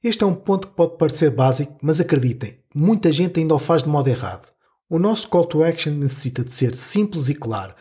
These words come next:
mas acima de tudo necessita de ser a coisa mais óbvia na página do produto.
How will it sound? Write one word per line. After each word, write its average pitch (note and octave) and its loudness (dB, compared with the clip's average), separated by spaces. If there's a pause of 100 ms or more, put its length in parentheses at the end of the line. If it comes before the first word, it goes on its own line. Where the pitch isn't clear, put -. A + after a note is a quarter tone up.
(120)
mas C3 2
acima F3+ 4
de F3+ -8
tudo F#3 -6
necessita D#3 -2
de D3 -4
ser C3 0
a C3+ 0
coisa D#3 2
mais D#3 0
óbvia E3+ 2
na D3+ 2
página C#3+ 0
do C3+ -2
produto. G#2 -10